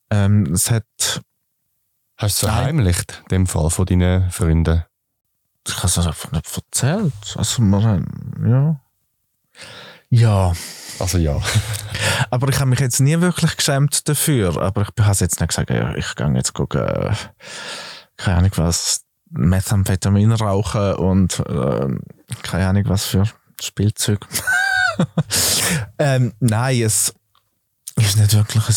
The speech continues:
Speaker 1: Thema gewesen. Also ich, ich habe es nicht an die grosse Glocke gehängt, aber ich, wenn mich jemand darauf angesprochen hat, dann habe ich auch nicht unbedingt Nein gesagt. Das ist so stillschweigende Übereinkunft, oder wie sagt man dem?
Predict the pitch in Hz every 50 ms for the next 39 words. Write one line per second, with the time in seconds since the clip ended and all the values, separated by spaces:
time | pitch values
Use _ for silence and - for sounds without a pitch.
0 | - - - 123 127 135 151 175 170 165 - - - - - - - - - 113
1 | 123 135 143 - - - _ _ _ _ _ _ _ _ _ _ _ _ _ -
2 | 233 254 254 120 110 - 113 107 104 82 - - - - - 110 104 101 95 92
3 | 92 85 98 85 - 92 92 92 - - - 98 110 - 143 139 - - 127 123
4 | 131 123 - - - - 98 101 - - 104 - - 98 87 - _ - - -
5 | _ - - 107 107 104 104 101 95 - - - 101 - - 98 98 - - -
6 | 85 95 98 - - - 101 104 101 95 _ - - - - 78 90 90 - -
7 | - - - - - 104 107 104 98 95 95 98 101 98 95 98 95 101 101 98
8 | 98 98 95 - 107 110 113 139 156 - - - - 131 - 87 85 - - 104
9 | 110 117 110 101 104 117 - 104 101 - - - 110 107 110 113 - - _ _
10 | _ _ - - - - - - - - - - - 110 117 120 - - - 101
11 | 101 107 - - 98 101 101 98 - - 90 92 95 98 101 113 113 - - -
12 | - 101 - - - 101 104 104 107 110 - 101 98 - - 117 117 113 110 113